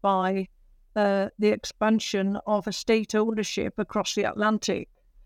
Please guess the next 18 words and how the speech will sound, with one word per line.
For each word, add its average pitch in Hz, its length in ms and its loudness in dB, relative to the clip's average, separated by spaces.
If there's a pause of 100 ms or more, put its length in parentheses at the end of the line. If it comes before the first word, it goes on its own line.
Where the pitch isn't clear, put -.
(280)
You 226 100 2
know, 214 320 4
safe 269 440 0
ways 240 420 0
had 214 280 0
to 202 100 -4
be 196 140 0
found 175 720 0
to 202 120 0
invest 202 480 0
money 202 300 2
through 247 420 0
intermediaries, 208 1160 0 (400)
uh, 208 340 4
in 240 560 2
these 214 400 -2 (140)
plantation 196 720 2
projects, - 920 -4